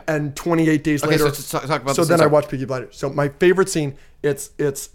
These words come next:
Speaker 1: uh, so the whole movie hinges on, you're, you're breaking Cillian Murphy's mind apart. You're, you're making it so that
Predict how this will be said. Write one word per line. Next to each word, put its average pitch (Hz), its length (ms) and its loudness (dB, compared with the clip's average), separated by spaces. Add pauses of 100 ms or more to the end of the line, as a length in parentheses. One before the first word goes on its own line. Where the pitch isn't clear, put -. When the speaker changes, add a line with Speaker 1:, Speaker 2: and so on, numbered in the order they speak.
(100)
Speaker 1:
uh, - 120 -10
so 135 320 -2
the 143 100 0
whole 247 400 2
movie 131 440 -2 (220)
hinges 143 760 -2 (680)
on, 147 260 2
you're, 151 280 -2
you're 156 120 -2
breaking 175 460 0
Cillian 175 360 0
Murphy's 151 440 -4
mind 147 380 -2
apart. 151 280 -6
You're, 160 220 -4
you're 156 100 -6
making 185 400 -4
it 156 200 -2
so 156 160 -4
that 143 340 -2